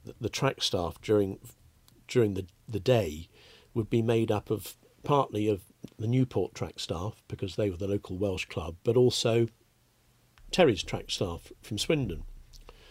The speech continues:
So I went along, I think, for the first four or five Grand Prix, you know, purely as a fan. But when I got involved with, with, with Swindon, uh, I was asked if I, if I'd like to go to Cardiff, and said, "Well,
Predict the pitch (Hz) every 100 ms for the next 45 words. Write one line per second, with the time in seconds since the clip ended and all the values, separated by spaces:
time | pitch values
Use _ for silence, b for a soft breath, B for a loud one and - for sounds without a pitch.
0 | b b b b b b b b b b
1 | b b b - - - 147 139 139 135
2 | 131 B B 131 - 151 156 123 127 123
3 | 120 - - 113 113 - 98 - - 123
4 | 113 - - - - 127 110 98 - 135
5 | 120 - 98 92 95 104 98 - - -
6 | 95 80 - 127 104 92 101 - 135 95
7 | 76 90 120 117 107 107 101 104 123 120
8 | 107 92 92 - - 113 110 - - 120
9 | 110 90 76 107 - - - 98 95 95
10 | 95 104 92 113 101 - 110 107 - -
11 | - 92 101 - - 98 - - 107 78
12 | 82 104 87 101 90 _ - - - _
13 | _ - - -